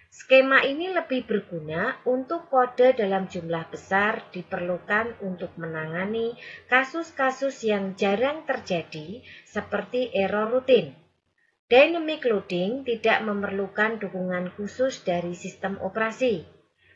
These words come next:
Sistem operasi hanya perlu menyediakan beberapa rutin pustaka untuk implementasi dynamic loading. Dynamic linking.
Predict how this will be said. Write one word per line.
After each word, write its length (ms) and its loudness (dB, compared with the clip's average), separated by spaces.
Sistem 480 -4
operasi 640 0
hanya 320 -2
perlu 320 0
menyediakan 960 -2
beberapa 640 -2
rutin 480 -6
pustaka 880 -8
untuk 400 0
implementasi 1300 -2
dynamic 560 -4
loading. 560 -12
Dynamic 560 2
linking. 720 0